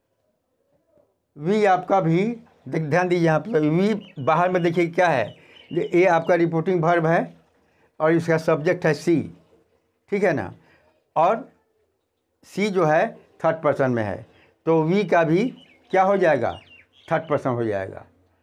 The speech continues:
ठीक है। तो लेकिन वी चूँकि आपका प्लूरल, प्लू-, माने, अ, प्रोनाउन, प्रोनाउन जो, अ, पर्सन है ये प्लू-, अम, आपको प्लूरल है,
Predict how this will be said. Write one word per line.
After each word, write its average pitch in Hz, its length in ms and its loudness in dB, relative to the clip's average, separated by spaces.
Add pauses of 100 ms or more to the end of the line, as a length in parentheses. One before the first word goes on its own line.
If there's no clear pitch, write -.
(600)
ठीक 208 140 -2
है। 127 140 0 (500)
तो 226 360 0 (260)
लेकिन 180 540 -2
वी 170 280 0
चूँकि 190 580 -2 (420)
आपका 165 400 0 (640)
प्लूरल, 180 380 2 (260)
प्लू-, 180 300 -2
माने, 165 260 0
अ, 151 460 -6 (120)
प्रोनाउन, 165 360 2 (200)
प्रोनाउन 160 380 -2
जो, 151 400 0 (180)
अ, 135 140 -4 (100)
पर्सन 151 320 0
है 147 120 0 (380)
ये 147 60 -2
प्लू-, 147 320 -2
अम, 139 440 -4
आपको 147 360 -2
प्लूरल 160 460 0
है, 92 180 -10